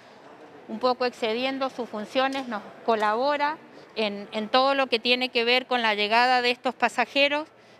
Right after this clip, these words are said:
que muchas veces están, eh, sin tanto conocimiento de declaraciones juradas de cómo tienen que hacer.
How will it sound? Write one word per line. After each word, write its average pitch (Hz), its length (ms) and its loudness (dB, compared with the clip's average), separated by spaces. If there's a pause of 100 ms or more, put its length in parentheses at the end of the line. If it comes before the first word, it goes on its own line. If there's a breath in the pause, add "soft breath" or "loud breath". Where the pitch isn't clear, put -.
que 233 80 0
muchas 254 340 2
veces 277 340 0
están, 233 560 -2 (380 loud breath)
eh, 196 320 0
sin 240 280 -4
tanto 247 340 -2
conocimiento 226 760 -4
de 208 120 0
declaraciones 196 680 0
juradas 220 520 2
de 208 100 -10
cómo 226 280 -6
tienen 226 340 -4
que 233 100 0
hacer. 269 380 -2